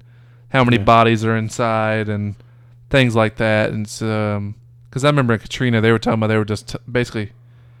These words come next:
Speaker 1: when the water was still high, they were just tying bodies off to light poles
Speaker 2: Mm-hmm.
Speaker 1: so they wouldn't float away, you know, and it's just like,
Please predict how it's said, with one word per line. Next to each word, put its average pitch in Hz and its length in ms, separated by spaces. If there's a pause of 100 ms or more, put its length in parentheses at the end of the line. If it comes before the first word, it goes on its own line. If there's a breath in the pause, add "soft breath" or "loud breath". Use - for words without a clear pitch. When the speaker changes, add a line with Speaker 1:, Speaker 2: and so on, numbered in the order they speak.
(440 soft breath)
Speaker 1:
when 139 140
the 131 80
water 131 260
was 120 120
still 117 140
high, 107 140
they 117 100
were 117 100
just - 200
tying 120 500
bodies 110 360
off 110 280
to 104 220
light 117 300
poles - 500 (460 soft breath)
Speaker 2:
Mm-hmm. 107 180
Speaker 1:
so 101 120
they 117 80
wouldn't 113 260
float 117 240
away, 107 480
you 107 220
know, 101 300
and 101 120
it's 101 220
just - 220
like, - 240